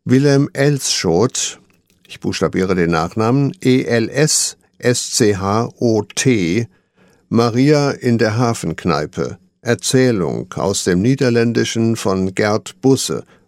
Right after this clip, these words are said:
Unionsverlag, zweitausendzwanzig, gebunden, vierundneunzig Seiten, achtzehn Euro.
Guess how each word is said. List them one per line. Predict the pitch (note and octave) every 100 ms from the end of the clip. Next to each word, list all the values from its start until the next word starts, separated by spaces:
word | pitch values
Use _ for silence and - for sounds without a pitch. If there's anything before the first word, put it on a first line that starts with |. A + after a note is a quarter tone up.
| _
Unionsverlag, | - B2+ C3 D3+ D#3 - F#2+ C#2+ C#2+ F2 -
zweitausendzwanzig, | - - G2 G2 G2+ G2 G2+ - G#2+ A#2+ - C#3 C3 - - - _
gebunden, | - F#2+ C3+ C#3 C3 C3+ C3 A#2+ _
vierundneunzig | - C3+ C#3+ C3 A2 G#2 G2+ G2+ -
Seiten, | G2+ F#2 F#2 F#2+ F#2 - -
achtzehn | G2 - - - F2+ A2
Euro. | - G2 E2+ C#2 A1+ -